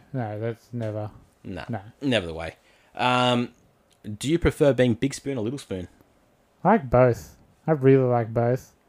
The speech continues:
Speaker 2: I'm a big spoon guy. Only because my arms die like that.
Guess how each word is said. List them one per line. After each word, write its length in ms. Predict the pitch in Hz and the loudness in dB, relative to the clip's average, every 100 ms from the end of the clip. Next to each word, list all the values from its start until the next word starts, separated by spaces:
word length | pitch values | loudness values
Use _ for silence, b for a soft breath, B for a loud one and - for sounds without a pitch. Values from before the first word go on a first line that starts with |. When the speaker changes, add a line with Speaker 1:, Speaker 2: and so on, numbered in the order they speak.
| _ _ _ _ _ - | _ _ _ _ _ -4
Speaker 2:
I'm 80 | 117 | -4
a 60 | |
big 180 | 101 107 | -2 -4
spoon 320 | - 98 95 | -2 -8 -6
guy. 240 | 92 92 87 _ _ _ _ _ - | -4 -4 -4 _ _ _ _ _ -6
Only 120 | 110 | -4
because 220 | 101 101 | -4 -6
my 80 | 98 - | -8 -10
arms 300 | 95 92 90 | -10 -10 -8
die 340 | 95 90 87 - - | -4 -4 -4 -10 -6
like 340 | 95 85 82 | -2 0 -2
that. 300 | 82 82 80 | -6 -6 -6